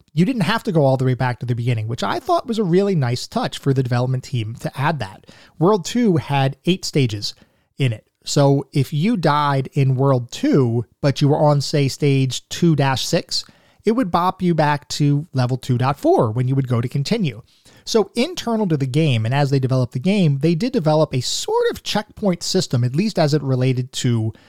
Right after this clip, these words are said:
worlds and the number of levels and where you would be able to restart if you failed or if you lost all of your lives. There was no indicator included in the game as to when a checkpoint would happen. It's not like there was a,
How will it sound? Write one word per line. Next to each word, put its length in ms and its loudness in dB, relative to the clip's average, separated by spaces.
worlds 760 0
and 360 2
the 200 0
number 300 2
of 100 0
levels 380 2
and 180 0
where 200 4
you 120 4
would 120 2
be 80 2
able 140 0
to 60 0
restart 680 -2
if 300 0
you 240 2
failed 460 2
or 100 0
if 160 -4
you 60 0
lost 380 -2
all 200 -2
of 80 -6
your 140 -2
lives. 420 -4
There 140 4
was 140 2
no 240 2
indicator 580 -2
included 460 2
in 80 2
the 80 0
game 480 2
as 140 -2
to 100 0
when 280 0
a 80 0
checkpoint 560 -4
would 140 -2
happen. 360 -6
It's 160 -2
not 240 0
like 220 0
there 240 0
was 180 0
a, 320 -2